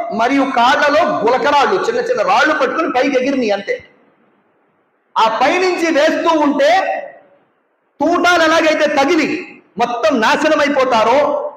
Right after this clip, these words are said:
అలా మొత్తం అన్ని కూడా ఆ ఏనుగుల సైన్యము, ఆ అబ్రహా సైన్యం అందరూ నాశనం అయిపోయారు. విషయం ఏంటంటే, అల్లా ఎంత పెద్దోడినైనా నాశనం చేయాలంటే దానికి పెద్ద పెద్దోళ్ళని వాడు,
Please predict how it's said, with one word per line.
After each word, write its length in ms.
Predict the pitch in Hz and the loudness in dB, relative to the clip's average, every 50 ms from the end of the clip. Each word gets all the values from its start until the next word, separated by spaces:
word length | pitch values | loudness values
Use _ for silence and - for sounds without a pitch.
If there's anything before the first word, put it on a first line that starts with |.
| - - | -2 0
అలా 280 | - 247 285 311 302 277 | 0 2 4 2 2 2
మొత్తం 480 | 240 247 254 254 254 - - 320 302 | 2 0 0 0 -2 0 0 2 2
అన్ని 380 | 294 285 285 285 285 285 277 285 | 2 2 2 0 0 0 -2 0
కూడా 180 | 269 262 247 | 0 2 4
ఆ 260 | 233 220 214 208 214 214 | 4 4 4 4 2 2
ఏనుగుల 480 | 214 220 240 285 294 302 262 285 277 | 2 2 2 2 2 2 2 0 0
సైన్యము, 880 | 240 - - 240 254 277 277 285 294 285 311 339 339 277 - - - - - - - | 0 0 0 0 0 2 2 2 2 2 2 2 2 2 0 -2 -4 -6 -10 -4 0
ఆ 240 | 202 240 - - 302 311 | 2 2 2 2 2 0
అబ్రహా 480 | - 294 302 302 - 302 285 - - 254 | 0 0 2 2 2 2 2 2 0 0
సైన్యం 260 | 277 302 330 339 302 | 0 2 0 0 0
అందరూ 380 | 254 262 269 277 285 359 370 370 | 0 0 2 2 2 2 2 4
నాశనం 360 | 349 311 262 277 285 262 240 | 2 2 0 0 -2 -2 -2
అయిపోయారు. 460 | 220 185 - 165 143 127 - - - - _ _ _ 143 | -2 -4 -2 -4 -4 -4 -6 -10 -20 -20 _ _ _ -4
విషయం 440 | 185 214 - - 359 370 381 370 | -4 -2 -2 0 0 2 2 2
ఏంటంటే, 420 | 349 311 277 277 262 247 - 240 247 294 330 330 - - - - - - 185 | 2 2 0 0 0 0 0 2 2 2 2 2 0 -2 -4 -4 -4 -2 -2
అల్లా 340 | 220 262 294 311 349 359 339 | -2 0 0 2 2 2 2
ఎంత 480 | 294 254 254 277 285 277 311 311 - | 2 2 0 0 0 0 0 0 2
పెద్దోడినైనా 720 | 262 262 254 254 - 330 339 349 339 320 302 302 294 302 | 0 0 0 0 0 2 2 2 2 0 0 2 2 0
నాశనం 600 | 277 240 233 240 277 277 277 320 311 302 285 285 269 | 0 2 2 2 2 2 0 -2 -2 -2 0 0 0
చేయాలంటే 800 | 254 254 247 233 240 233 226 220 202 190 196 190 190 185 196 - _ _ - | 2 2 2 2 0 0 0 0 0 0 0 0 -2 -4 -8 -14 _ _ -4
దానికి 460 | - 208 240 277 285 285 277 269 277 | 0 0 2 2 0 0 -2 -4 -4
పెద్ద 360 | - 233 220 - - 302 311 | -2 -2 -2 -2 -2 0 0
పెద్దోళ్ళని 400 | 320 320 311 320 320 320 330 339 | 0 0 2 2 2 2 2 2
వాడు, 720 | 311 269 269 311 311 302 349 311 - 170 - - - - | 2 2 2 2 2 2 0 2 2 0 -2 -4 -6 -10